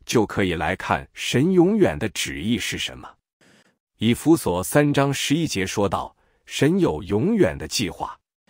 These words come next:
在希腊文里，这节的计划与罗马一章十三节的定义同字根。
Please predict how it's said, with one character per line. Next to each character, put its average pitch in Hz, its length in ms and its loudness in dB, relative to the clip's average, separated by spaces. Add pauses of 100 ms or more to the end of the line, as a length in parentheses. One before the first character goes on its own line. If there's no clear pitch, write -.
(480)
在 123 220 4
希 - 240 4
腊 117 180 4
文 90 240 -2
里， 69 220 -8 (320)
这 170 280 8
节 120 180 2
的 131 120 2
计 120 200 0
划 92 360 -2 (220)
与 104 140 0
罗 110 220 6
马 98 220 2
一 123 180 -2
章 127 220 0
十 156 280 -2
三 196 320 2
节 95 220 -2
的 107 120 -2
定 135 260 0
义 85 240 -6
同 87 240 -10
字 76 220 -8
根。 92 180 -4